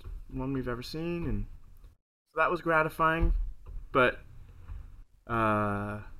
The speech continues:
yeah, it didn't, like, take off or anything. Yeah,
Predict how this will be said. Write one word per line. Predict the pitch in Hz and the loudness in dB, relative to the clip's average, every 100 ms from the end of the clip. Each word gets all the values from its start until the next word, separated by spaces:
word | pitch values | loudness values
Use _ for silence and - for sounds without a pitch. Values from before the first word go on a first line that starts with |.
| - - - - _ _ _ _ | -16 -18 -20 -20 _ _ _ _
yeah, | 131 123 | 4 6
it | 143 | 6
didn't, | 202 175 | 4 6
like, | 143 120 | 4 4
take | - 123 | 2 4
off | 113 110 104 - | 8 8 6 2
or | 92 | -6
anything. | 90 - 78 - _ _ _ _ _ _ _ - | -6 -6 -10 -12 _ _ _ _ _ _ _ 6
Yeah, | 107 | 8